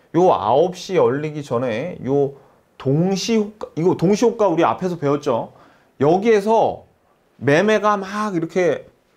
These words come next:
결정이 돼요. 실시간이 아니잖아요. 그래서 실시간이 아니라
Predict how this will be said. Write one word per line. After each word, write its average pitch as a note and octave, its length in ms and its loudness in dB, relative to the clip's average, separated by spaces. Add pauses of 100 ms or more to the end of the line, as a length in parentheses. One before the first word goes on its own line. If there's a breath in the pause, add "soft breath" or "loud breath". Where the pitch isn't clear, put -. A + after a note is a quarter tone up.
(160)
결정이 C#3+ 320 0
돼요. A2+ 80 0
실시간이 B3 640 0
아니잖아요. A2 420 -2
그래서 G2+ 140 -12
실시간이 F#3 540 -2
아니라 A#2 520 0